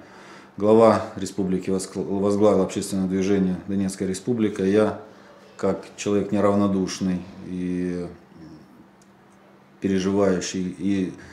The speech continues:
желающий сделать всё для того, чтобы наша республика развивалась, э, я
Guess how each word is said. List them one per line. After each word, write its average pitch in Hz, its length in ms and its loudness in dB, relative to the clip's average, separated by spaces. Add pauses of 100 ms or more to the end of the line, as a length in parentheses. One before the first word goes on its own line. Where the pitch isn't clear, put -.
(120)
желающий 104 480 4
сделать 101 380 4
всё 104 280 0
для 92 140 -2
того, 95 260 -2
чтобы 90 260 -6
наша 92 300 -4 (180)
республика 90 680 -6 (420)
развивалась, 104 880 6 (140)
э, 90 800 -6
я 104 400 2